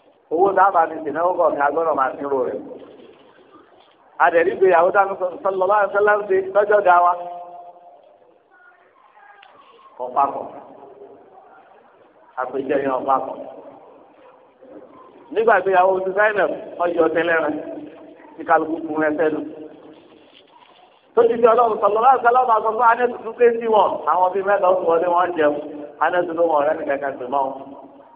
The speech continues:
Ṣé ẹni pé ìnáwó yẹn ọkẹ́ tó yẹn?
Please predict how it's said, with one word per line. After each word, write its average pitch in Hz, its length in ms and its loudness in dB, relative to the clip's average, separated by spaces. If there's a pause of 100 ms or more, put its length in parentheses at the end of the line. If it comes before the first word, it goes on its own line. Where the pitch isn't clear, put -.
(140)
Ṣé 151 120 -6
ẹni 170 180 -2
pé 190 140 -2 (720)
ìnáwó 180 320 2
yẹn 165 240 0 (280)
ọkẹ́ 165 340 -2
tó 170 120 -4
yẹn? 151 180 -6